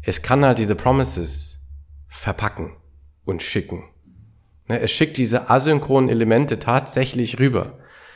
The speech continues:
so dass ich, und, und das Internet selber und, ähm, ne, also wenn ich einen Netzwerkaufrufe mache,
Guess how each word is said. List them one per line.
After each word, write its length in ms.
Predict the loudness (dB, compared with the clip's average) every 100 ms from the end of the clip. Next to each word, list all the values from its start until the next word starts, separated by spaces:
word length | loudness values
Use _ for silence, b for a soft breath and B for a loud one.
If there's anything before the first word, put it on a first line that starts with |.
| B B -2
so 140 | 2
dass 220 | 2 2
ich, 220 | 0 0
und, 200 | 0 4
und 140 | 4 6
das 160 | 4
Internet 380 | 4 6 6 6
selber 460 | 6 4 6 4 4
und, 200 | 2 2
ähm, 380 | 2 2 0 0
ne, 160 | 0 2
also 180 | 2
wenn 100 | 4
ich 120 | 4 6
einen 240 | 6 6
Netzwerkaufrufe 800 | 2 2 2 4 2 0 -6 0
mache, 420 | 2 0 -2